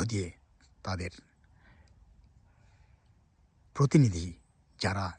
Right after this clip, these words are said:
দেশকে সামনে এগিয়ে নিয়ে যাবেন, সেই প্রতিনিধি নির্বাচন করার সুযোগ পাবেন, সত্যিকারের কার্যকর সুযোগ পাবেন। এই প্রত্যাশা রেখেই আজ এখানেই শেষ করছি।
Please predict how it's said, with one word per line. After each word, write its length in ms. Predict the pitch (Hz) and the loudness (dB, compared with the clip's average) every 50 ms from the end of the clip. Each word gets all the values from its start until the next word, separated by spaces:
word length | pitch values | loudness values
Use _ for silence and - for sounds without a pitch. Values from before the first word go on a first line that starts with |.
| - 120 | -14 -6
দেশকে 360 | 104 117 113 - - - 104 | -2 -2 -2 -2 -2 -4 -4
সামনে 400 | 95 - - - 120 110 107 101 95 | -4 -4 -2 -2 0 0 0 0 -2
এগিয়ে 280 | 95 95 90 104 104 98 | -4 -4 -2 0 0 0
নিয়ে 140 | 95 98 92 | 0 -2 -2
যাবেন, 300 | 87 92 92 87 87 90 87 - - - - - - - - - - - - - - - - | -4 -4 -6 -6 -8 -8 -10 -12 -16 -20 -20 -20 -20 -20 -20 -20 -20 -20 -20 -20 -20 -20 -12
সেই 220 | - - 117 101 | -6 -4 -2 -2
প্রতিনিধি 480 | - - 110 101 - 107 98 85 92 87 85 - - - - - - | -2 -2 -4 0 0 0 0 0 -2 -6 -8 -10 -18 -20 -20 -8 -4
নির্বাচন 420 | 107 104 104 98 87 - - 92 90 | -2 -2 0 0 -2 -2 -2 -6 -6
করার 300 | - 92 92 90 87 - - - - - - - - - - | -4 -4 -4 -6 -6 -8 -12 -18 -20 -20 -20 -20 -20 -10 -4
সুযোগ 460 | - - - - - 123 110 123 113 - - | 2 2 2 2 2 2 0 0 -2 -2 -8
পাবেন, 240 | 76 76 76 85 85 90 | -10 -10 -8 -10 -12 -8
সত্যিকারের 640 | - - - 127 - - 120 - 101 92 90 92 | -6 -4 -4 -4 -4 -4 -6 -4 -4 -6 -6 -8
কার্যকর 480 | 87 - - 92 90 - 95 - 92 87 | -8 -6 -6 -6 -4 -6 -8 -8 -8 -10
সুযোগ 360 | - - - - 98 95 - - - - | -8 -8 -8 -8 -8 -10 -10 -10 -14 -14
পাবেন। 260 | - - 85 90 95 101 - - - - - - - - - - - - | -12 -12 -12 -12 -14 -16 -20 -20 -20 -20 -20 -20 -20 -20 -20 -20 -18 -10
এই 140 | - 104 104 | -6 -6 -6
প্রত্যাশা 540 | - - - - - - - - - 92 85 - - - - - - - - - - _ - - - - - - - - - - - | -6 -6 -10 -10 -8 -8 -8 -8 -6 -8 -8 -10 -14 -20 -20 -20 -20 -20 -20 -20 -20 _ -20 -20 -20 -20 -20 -20 -20 -20 -20 -8 -6
রেখেই 280 | 107 - - 131 139 175 - - - - - - - - - - - - - | -6 -2 -2 -2 -4 -4 -8 -14 -20 -20 -20 -20 -20 -20 -20 -20 -20 -16 -6
আজ 240 | - 95 90 - - - - - - - - - - - - - - | -6 -4 -4 -4 -8 -14 -14 -14 -18 -20 -20 -20 -20 -20 -20 -12 -10
এখানেই 320 | 127 - - 107 101 101 | -8 -4 -4 -4 -4 -4
শেষ 220 | - - - 107 - | -6 -6 -6 -6 -8
করছি। 340 | - - - - - - | -10 -12 -10 -6 -6 -6